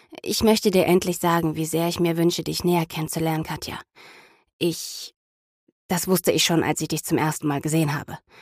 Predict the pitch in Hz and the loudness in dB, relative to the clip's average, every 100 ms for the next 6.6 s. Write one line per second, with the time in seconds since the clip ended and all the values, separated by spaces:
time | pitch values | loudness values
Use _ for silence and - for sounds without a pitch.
0 | - _ 165 156 - 165 165 156 - 170 | -20 _ -4 -2 -2 0 2 2 0 -2
1 | 160 160 165 170 165 - 160 - 160 160 | 0 2 0 2 0 0 -4 -2 -2 0
2 | 175 - 156 175 170 147 _ _ _ _ | 0 0 2 2 2 -4 _ _ _ _
3 | _ - 190 214 - - - 175 - 151 | _ -2 0 0 -2 -6 -2 0 0 0
4 | 180 - - 180 165 156 - _ _ - | -2 -2 0 0 -2 -8 -12 _ _ -20
5 | - - 208 196 175 - - - 202 170 | -16 0 4 6 4 2 -6 2 4 4
6 | - - 208 - 175 | 2 2 2 6 6